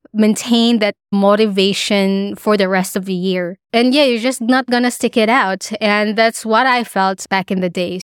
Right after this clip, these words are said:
And then another realization is goal setting without giving enough thought to your goal setting or goal planning. So this is for some people. I feel that, for example, when we set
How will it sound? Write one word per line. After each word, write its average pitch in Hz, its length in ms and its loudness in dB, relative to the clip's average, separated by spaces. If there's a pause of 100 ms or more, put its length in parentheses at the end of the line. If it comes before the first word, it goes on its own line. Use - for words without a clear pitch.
(120)
And 254 260 2
then 277 320 2
another 254 840 0
realization 202 920 0
is 196 500 2 (640)
goal 277 320 2
setting 285 600 -2
without 214 480 0
giving 220 320 2
enough 196 400 0
thought 202 460 0 (360)
to - 140 -2
your 190 240 4
goal 190 280 4
setting 196 440 -2
or 190 180 2
goal 190 320 2
planning. 208 560 -4
So 208 440 0 (320)
this 269 220 0
is 330 140 0
for 247 240 2
some 220 300 0
people. 214 640 0
I 196 160 -2
feel 220 380 0
that, 196 240 -2 (280)
for 226 240 0
example, 208 1040 0
when 226 400 2
we 240 160 4
set 214 320 0